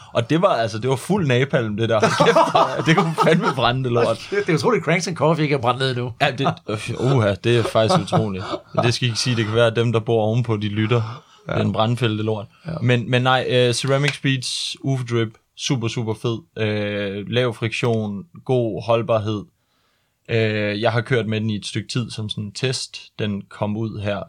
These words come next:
Speaker 1: den anden dag, øh, så nu kan I bare komme og købe den, hvis I vil. Ellers så, øh, er der en anden voksbaseret, som hedder Smooth,
Speaker 2: Mm.
Speaker 1: øhm, som er et nyt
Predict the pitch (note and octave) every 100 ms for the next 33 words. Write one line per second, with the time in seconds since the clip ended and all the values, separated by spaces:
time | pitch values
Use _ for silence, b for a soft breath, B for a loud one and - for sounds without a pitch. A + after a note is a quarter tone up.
0 | - G#2 G2 G#2+ G#2+ G2 E2+ _ - G#2
1 | G2 G2 - G2+ A2 G#2+ - A2 G2+ G2+
2 | G2 G2+ G2+ A#2+ B2+ B2 G#2+ G#2+ A2 A#2+
3 | - _ _ _ _ _ B2+ A#2+ A2+ -
4 | - B2 A2+ A2 G#2+ F2+ F2+ G2 F#2+ -
5 | _ - A2 A2 A2 - A2 - G#2+ F#2+
6 | - A#2 C3+ C3+ B2 A#2+ - A#2 A#2+ G#2+
7 | G#2 G#2 A2 G#2 G2+ - - B2 C#3 E3+
8 | E3+ _ _ _ D#3 G3+ - _ _ -
9 | A2+ A2+ A2 G#2+ G#2 G#2 G2+ - A2+ G#2+
10 | G#2 A#2 B2+